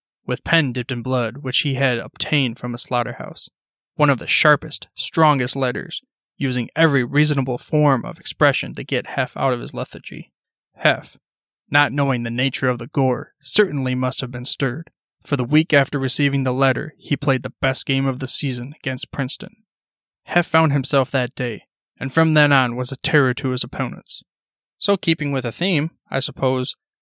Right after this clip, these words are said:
that letter was a creation of beast mode, which then ends up, as we will find out later, translating into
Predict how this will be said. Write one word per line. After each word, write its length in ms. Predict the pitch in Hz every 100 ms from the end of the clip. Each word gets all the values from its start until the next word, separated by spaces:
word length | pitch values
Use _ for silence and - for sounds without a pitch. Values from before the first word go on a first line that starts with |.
| _ _ -
that 240 | 127 -
letter 540 | 139 160 127 117 - _ _ _ _ _ _ _ _ -
was 160 | 131
a 60 | 123
creation 520 | - 135 135 - 120
of 140 | 117
beast 320 | - 131 - -
mode, 320 | - - - _ _ _ _ _ _
which 220 | 151 127
then 200 | 147 139
ends 300 | 147 139 127
up, 140 | 127 127
as 180 | 123
we 60 | 127
will 120 | 123
find 260 | - 127 123
out 140 | 117
later, 300 | 151 160 120
translating 640 | - - 135 123 131 131 131
into 580 | 127 123 - 127 123